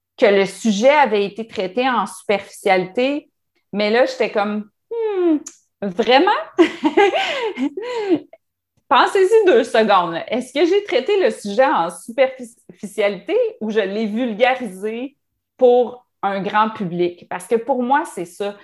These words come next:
Il faut sortir ces conversations-là de la chambre d'écho qui est les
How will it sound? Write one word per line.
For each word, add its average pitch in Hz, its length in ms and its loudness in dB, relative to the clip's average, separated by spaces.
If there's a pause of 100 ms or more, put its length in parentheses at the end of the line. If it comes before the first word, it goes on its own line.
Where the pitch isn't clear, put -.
(300)
Il - 60 -12
faut 294 260 2
sortir 262 460 4
ces 226 160 0
conversations-là 196 1000 0
de 220 100 0
la - 180 -4
chambre 233 400 -4
d'écho 220 600 -2 (280)
qui - 180 -4
est 220 320 -2 (280)
les 208 500 -2